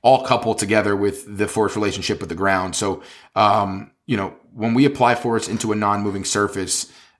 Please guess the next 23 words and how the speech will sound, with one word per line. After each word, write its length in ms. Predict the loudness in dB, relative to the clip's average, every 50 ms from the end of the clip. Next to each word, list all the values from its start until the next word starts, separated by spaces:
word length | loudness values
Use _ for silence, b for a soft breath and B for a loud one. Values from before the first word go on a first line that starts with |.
| _ 0
uh, 480 | 0 2 2 2 2 2 0 -2 -4 -6 -4
and 280 | -4 -4 -4 -4 -4
we, 220 | -4 -4 -4 -4 -4
that 320 | -2 0 2 2 4 2
is 160 | 2 0 0
what 140 | 0 -2 -2
we're 80 | -2 -2
stabilizing 720 | 0 0 0 0 0 0 0 0 -2 -2 -4 -6 -8 -8
and, 220 | -8 -8 -8 -6 -6
and 160 | -6 -4 -4
really 180 | -2 -2 -2 -2
balancing 400 | -2 -2 -2 -2 -2 -2 -4 -6
against. 220 | -4 -4 -4 -2
So 100 | -4 -4
when 160 | -2 -2 0
I 100 | 0 0
put 200 | 0 -2 -4 0
my 100 | 0 0
foot 300 | -2 -2 -2 -2 -2 0
down 200 | 0 -2 0 -2
into 220 | -4 -4 -4 -6 -6
a 60 | -6
cut 360 | 0 2 2 2 2 0 B